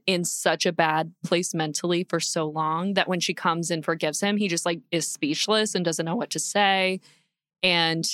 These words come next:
I think that this really defines him as a character a lot. Um, and y-, you can't freaking look away because the acting is,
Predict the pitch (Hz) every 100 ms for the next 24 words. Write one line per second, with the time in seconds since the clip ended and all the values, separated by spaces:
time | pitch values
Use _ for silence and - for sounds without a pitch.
0 | - 185 196 - 208 - 185 - 190 180
1 | - 196 185 180 170 _ - 233 - 208
2 | 190 214 233 208 175 180 - 156 180 226
3 | 247 269 - 190 165 165 170 262 - _
4 | _ - 208 202 190 - 214 233 247 _
5 | _ 233 277 320 339 - 339 339 311 320
6 | 320 320 349 247 220 240 226 240 277 294
7 | 269 233 208 -